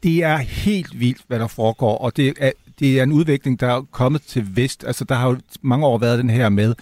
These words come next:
at de her rabiate tendenser i Tyskland, det var noget, der foregik ude i provinsen, og det foregik over i den østtyske provins. Og det havde, og det skyldes, at de var ikke, øh, de havde ikke lært nok om, om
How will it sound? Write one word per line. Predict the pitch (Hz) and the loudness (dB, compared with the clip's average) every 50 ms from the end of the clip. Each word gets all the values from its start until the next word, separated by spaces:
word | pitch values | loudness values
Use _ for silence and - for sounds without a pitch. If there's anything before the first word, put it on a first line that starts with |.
| - - - - - - _ | -12 -20 -20 -20 -20 -20 _
at | - 113 - - | -12 -10 -4 0
de | 131 135 | 2 2
her | 139 131 110 92 | 4 2 2 0
rabiate | 104 98 107 107 104 117 117 120 - - - - | 0 0 0 0 2 2 2 0 -2 -6 -10 -8
tendenser | - - 110 - 110 117 - - 117 | -6 -4 0 0 0 0 0 -2 -4
i | 104 | -4
Tyskland, | - - 113 98 - 113 98 | 0 0 -2 0 0 0 0
det | 113 | 2
var | 113 | 2
noget, | 113 113 | 2 2
der | 110 | 2
foregik | - - 113 113 - 107 92 | 2 2 0 0 0 -4 -4
ude | - 131 110 | 0 0 2
i | 110 | 2
provinsen, | - - - 113 90 - - - - - - 185 175 - - _ _ | 0 0 -4 -2 0 0 -2 -2 -4 -6 -4 -4 -4 -4 -6 _ _
og | 104 | -4
det | 104 101 | -4 -2
foregik | - 107 107 - - - 113 87 - | 0 -2 -2 -2 0 -2 -2 -2 0
over | 110 95 107 113 | 0 0 0 0
i | 110 110 - | -2 -4 -8
den | 123 - _ | -10 -4 _
østtyske | 151 147 - - - 104 - - - | -2 -2 -2 -4 -8 -8 -8 -8 -10
provins. | - - 101 87 92 95 - | -8 -6 -4 -4 -4 -4 -4
Og | - - | -8 -4
det | - 120 113 | -2 0 2
havde, | 107 120 135 - - | 2 2 0 -2 -2
og | - | -2
det | 104 117 | -2 -2
skyldes, | - - - 117 113 117 113 - - 101 - - - - - - - | -2 0 0 2 2 2 0 0 -2 -6 -6 -8 -14 -18 -18 -8 -6
at | - - - | -6 -4 -2
de | 113 110 92 | -2 -2 0
var | 107 104 98 | 2 0 2
ikke, | 98 110 113 - _ - 113 104 101 | 2 0 -2 -4 _ -2 0 0 0
øh, | 95 - - - - - _ | -2 -4 -10 -18 -20 -8 _
de | 117 | 0
havde | 113 113 | 0 0
ikke | 131 127 147 | 0 0 2
lært | 135 120 117 - | 2 2 4 4
nok | 131 127 131 131 - | 2 2 2 0 0
om, | 120 117 - | -2 -2 0
om | - 113 110 | 0 -2 -2